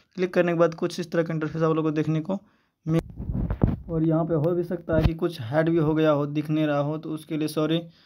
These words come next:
but यहाँ पे एक ऑप्शन मिल जाएगा आपको ऊपर में ही, transfer to bank। सिंपल से क्या कीजिएगा, उस पर आई आपको क्लिक कीजिएगा, जैसे हम यहाँ पे क्लिक करें। क्लिक करने के बाद कुछ इस तरह का इंटरफेस देखने को मिल जाएगा। आपको जितना रुपया अपने बैंक में ट्रांसफ़र करना हो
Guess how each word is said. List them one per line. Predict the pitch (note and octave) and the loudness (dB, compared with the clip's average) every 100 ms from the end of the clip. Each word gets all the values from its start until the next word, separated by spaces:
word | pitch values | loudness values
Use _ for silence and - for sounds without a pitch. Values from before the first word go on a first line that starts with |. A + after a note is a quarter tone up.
| _ _ - | _ _ -2
but | D#3 D#3 | 0 2
यहाँ | D#3+ E3 | 2 2
पे | E3+ | 2
एक | E3+ | -2
ऑप्शन | E3 F3+ | -2 -2
मिल | F3 E3 | 0 2
जाएगा | D#3+ D#3+ | 4 4
आपको | D#3+ F#3 G3 - | 2 -4 -6 -10
ऊपर | F3 F3+ E3+ | -8 -2 -2
में | E3 | -2
ही, | E3+ A3+ - _ _ | -4 -6 -12 _ _
transfer | - D#3 D#3 E3+ | -2 -2 0 -2
to | E3 C#3+ | -2 0
bank। | D3+ D3 D3 | 2 2 -2
सिंपल | E3+ E3 | -4 -2
से | E3 | -2
क्या | F3+ E3+ | -2 -2
कीजिएगा, | E3 E3 E3 | 0 0 -2
उस | E3 | 0
पर | E3+ | 2
आई | D#3+ F3 | 2 2
आपको | E3 - G#3+ - | -2 -6 -14 -6
क्लिक | D#3+ D#3+ | -4 -4
कीजिएगा, | D3+ C#3+ C#3+ | -6 -4 -4
जैसे | D3+ E3 | -4 -2
हम | D#3+ | 0
यहाँ | D#3 D#3 | 2 0
पे | |
क्लिक | D#3 D#3 D3+ D3 | -4 -4 -4 -2
करें। | D3+ D3 - _ | -6 -6 -14 _
क्लिक | F3 F#3 F#3 | -2 -2 0
करने | E3+ | 0
के | E3 | 2
बाद | E3 D#3+ | 2 2
कुछ | - D#3+ F3 | -4 -6 -6
इस | D#3+ | -4
तरह | E3+ | -2
का | E3 | 0
इंटरफेस | D#3 D#3 D3+ | -2 -2 -2
देखने | D3+ D#3 | -2 0
को | D3 | 2
मिल | D3 | 2
जाएगा। | C#3 C#3 D#3+ | 0 -2 -4
आपको | E3 D#3+ | -4 -4
जितना | D3+ D#3+ F3 | -4 -2 0
रुपया | E3+ E3 | 2 2
अपने | D#3 D#3 | 2 2
बैंक | D3+ D3+ | 0 0
में | D3+ | -2
ट्रांसफ़र | D#3 D3 E3+ | -2 -2 -2
करना | E3 D#3 | 0 2
हो | D#3 F3 | 2 0